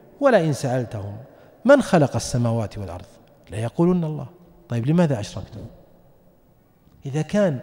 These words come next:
الله سبحانه وتعالى هو الذي خلق السماوات والأرض، وأنتم تقولون بملء أفواهكم إن هذه الأصنام لم تخلق سماء ولم تنشئ أرضا، فبأي حق جعلتم لها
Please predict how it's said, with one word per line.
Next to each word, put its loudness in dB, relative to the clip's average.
الله -2
سبحانه -10
وتعالى -6
هو 0
الذي 0
خلق -2
السماوات -4
والأرض، -10
وأنتم 0
تقولون 0
بملء -2
أفواهكم -6
إن 0
هذه 0
الأصنام -4
لم 0
تخلق -6
سماء -2
ولم 2
تنشئ -2
أرضا، 4
فبأي -6
حق -8
جعلتم -4
لها -6